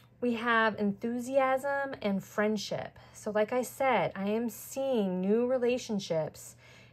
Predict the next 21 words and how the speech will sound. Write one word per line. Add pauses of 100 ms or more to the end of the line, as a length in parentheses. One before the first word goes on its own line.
(100)
coming
towards
you, (300)
and
Spirit
wants
you
to
trust
in
that,
that
you
are
safe
and
secure,
you're
being
protected. (640)
Um,